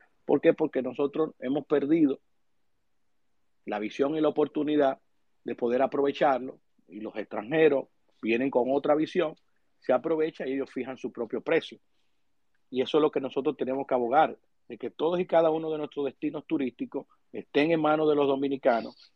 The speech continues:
y sean principalmente para los dominicanos y después para los extranjeros.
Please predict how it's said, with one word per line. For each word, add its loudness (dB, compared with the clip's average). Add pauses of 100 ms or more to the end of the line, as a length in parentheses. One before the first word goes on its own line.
y -10
sean 2
principalmente -2
para 2
los 2
dominicanos -2 (260)
y -6
después -6
para -4
los -4
extranjeros. -18